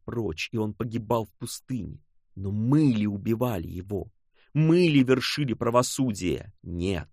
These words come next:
нет и нет. Мы лишь отходили в сторону, пропуская его к пропасти, а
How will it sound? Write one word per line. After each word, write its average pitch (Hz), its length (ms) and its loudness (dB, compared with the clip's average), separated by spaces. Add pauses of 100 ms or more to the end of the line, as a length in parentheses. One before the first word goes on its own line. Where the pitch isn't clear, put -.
нет 107 420 0 (100)
и 127 80 2
нет. 123 560 2 (680)
Мы 104 140 0
лишь 101 260 -2
отходили 107 480 -2
в - 100 -14
сторону, 98 540 -2
пропуская - 540 -6
его 90 180 -4
к - 140 -18
пропасти, - 680 -4
а - 140 -10